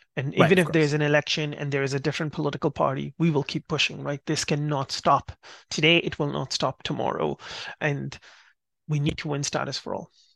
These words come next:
Speaker 2: For sure. And so you s-, mentioned previously the website. Is there any other way people can get involved and stay connected with your work?
Speaker 1: Status for all dot C A. As soon as you put in your information, <laughs> you're gonna get an email and then more.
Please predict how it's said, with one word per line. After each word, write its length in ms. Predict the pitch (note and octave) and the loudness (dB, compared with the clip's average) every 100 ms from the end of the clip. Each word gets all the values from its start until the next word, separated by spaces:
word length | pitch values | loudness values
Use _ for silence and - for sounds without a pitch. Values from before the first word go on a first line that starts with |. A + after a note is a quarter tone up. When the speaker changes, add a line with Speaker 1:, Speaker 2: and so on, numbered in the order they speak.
| _ _ _ _ _ _ _ _ | _ _ _ _ _ _ _ _
Speaker 2:
For 140 | B2 | 4
sure. 340 | A2 A#2+ G#2 - | 4 2 0 4
And 120 | E3 | 4
so 280 | - F3+ D#3 - - _ _ _ _ _ _ _ | 8 8 8 4 -18 _ _ _ _ _ _ _
you 80 | E3+ | 2
s-, 140 | D3 | 4
mentioned 500 | F#3+ G3 G#3 F3+ D3 C#3+ - | 6 6 6 4 2 -8 0
previously 540 | - E3+ D3+ D#3+ D3 - | 4 4 4 4 4 2
the 140 | C#3+ | 4
website. 360 | C#3+ D3+ D#3+ D#3 | 6 6 4 4
Is 100 | D3 | 2
there 100 | E3+ | 4
any 220 | E3 F3+ | 6 8
other 140 | F3 E3 | 8 6
way 120 | D#3+ | 2
people 220 | - C#3 | 0 -4
can 140 | B2+ | -2
get 160 | C#3+ C#3+ | 0 0
involved 480 | C3 C3+ B2+ A#2+ - | 2 2 2 0 -4
and 160 | C#3 A#2+ | -4 -4
stay 200 | - B2+ | -2 0
connected 320 | B2+ A#2+ A2 | 0 -2 -4
with 120 | A2 | -8
your 100 | A2+ | -8
work? 220 | G2+ - - _ - - - - | -10 -14 -20 _ -20 -20 -20 -4
Speaker 1:
Status 420 | - - A#3 A3 | 2 8 8 8
for 160 | - G3 | 6 6
all 140 | F3 | 6
dot 200 | D#3 D#3 | 6 4
C 140 | - C#3 | 2 -2
A. 160 | B2+ B2 | -2 -4
As 100 | C#3 | -2
soon 340 | - F#3+ F#3+ | 4 6 8
as 180 | G3 E3+ | 8 8
you 120 | E3+ | 4
put 240 | D#3 E3+ D#3 | 4 4 4
in 100 | D3+ | 2
your 160 | C#3+ | -2
information, 640 | C3 C#3+ C#3+ C3+ - D3 C#3 - | -4 -4 -4 -2 0 -2 -4 -2
<laughs> 0 | E3+ | 4
you're 300 | G#3 F#3 E3 | 6 8 8
gonna 200 | D3 D#3 | 6 4
get 160 | C#3+ D3+ | 4 2
an 120 | C#3 | 2
email 380 | C#3 C3+ B2+ C3 | -2 -4 -4 -4
and 200 | - B2+ | -2 -2
then 180 | B2+ B2+ | -2 -2
more. 320 | C3 - B2+ | -4 -4 -6